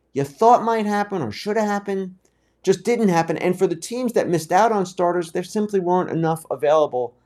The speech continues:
at what they determined, and it's their opinion, to be reasonable prices. So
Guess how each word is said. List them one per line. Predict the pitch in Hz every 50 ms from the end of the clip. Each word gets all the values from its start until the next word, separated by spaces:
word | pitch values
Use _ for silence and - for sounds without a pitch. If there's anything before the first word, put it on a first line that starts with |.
| _ _ _ _ _ -
at | 127 135 131 - - -
what | 123 127 107 -
they | - 156 170 180
determined, | 175 196 190 - 185 156 131 120 95 120 165 165 -
and | - - 113
it's | 113 - -
their | - 139 165 202
opinion, | 226 226 - 147 135 104 80 82 110 123 - _ _ _ _ _ _ _ -
to | - 151
be | 147 143
reasonable | 139 131 139 143 120 107 131 131 120 -
prices. | - 151 170 175 160 165 - - -
So | - - - - 208 - - -